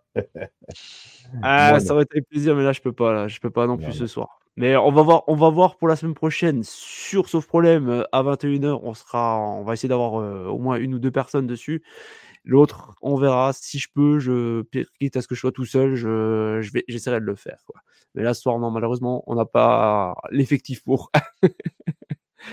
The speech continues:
Speaker 2: Eh ben, en tout cas, on vous donne rendez-vous, euh, bah, c'est quand ? C'est mardi pour, euh, le micro libre. D'ailleurs, si tout va bien, on a un invité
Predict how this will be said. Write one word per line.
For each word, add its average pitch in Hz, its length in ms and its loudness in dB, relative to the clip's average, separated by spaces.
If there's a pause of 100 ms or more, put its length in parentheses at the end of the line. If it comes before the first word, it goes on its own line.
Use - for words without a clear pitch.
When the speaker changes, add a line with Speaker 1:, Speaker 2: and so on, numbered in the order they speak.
(500)
Speaker 2:
Eh 139 60 6
ben, 143 60 10
en 156 140 10
tout 180 100 -2
cas, 190 80 6
on 185 100 10
vous 160 120 2
donne 170 120 6
rendez-vous, 165 800 4
euh, 135 160 6
bah, 131 180 4
c'est 131 180 -8
quand ? 127 140 -2
C'est 131 200 -2
mardi 143 640 -4
pour, 127 500 -4
euh, 127 960 2
le 127 160 -2
micro 151 440 -2
libre. 185 260 -2
D'ailleurs, 151 480 4
si - 140 -12
tout 156 160 -6
va 151 140 4
bien, 165 320 2
on 135 340 0
a 165 240 0
un 143 300 -2
invité 160 760 -4